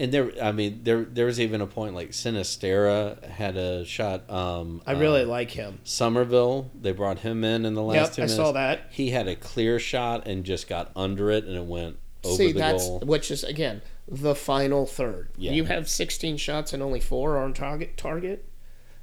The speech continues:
Speaker 2: That's not good enough.
Speaker 1: No.
Speaker 2: Look, Arsenal had nine shots, four on target, and a goal, although the goal was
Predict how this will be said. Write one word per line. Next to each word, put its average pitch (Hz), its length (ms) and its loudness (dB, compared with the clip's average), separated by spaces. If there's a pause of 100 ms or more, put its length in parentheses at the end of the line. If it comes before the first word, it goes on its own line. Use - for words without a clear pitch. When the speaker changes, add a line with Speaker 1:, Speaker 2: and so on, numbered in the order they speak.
(180)
Speaker 2:
That's 170 220 -8
not 180 200 -8
good 156 200 -6
enough. - 380 -16
Speaker 1:
No. 85 240 -4 (200)
Speaker 2:
Look, 135 240 -6
Arsenal 165 480 0
had 139 360 -4
nine 117 520 -6 (480)
shots, 113 460 -8
four 143 300 2
on 120 160 0
target, 120 500 4
and 117 140 2
a - 40 -2
goal, - 420 0 (100)
although 127 880 -2 (1400)
the 131 80 -6
goal 123 340 0
was 113 240 -8